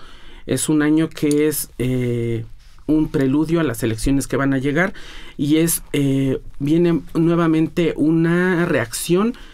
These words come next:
de muchos personajes importantes, eh, militarmente hablando,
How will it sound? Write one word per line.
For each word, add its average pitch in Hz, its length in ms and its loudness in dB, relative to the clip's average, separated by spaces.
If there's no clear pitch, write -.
de 135 380 2
muchos 156 400 2
personajes 151 540 -2
importantes, 143 800 -2
eh, 131 240 2
militarmente 139 680 0
hablando, 175 400 2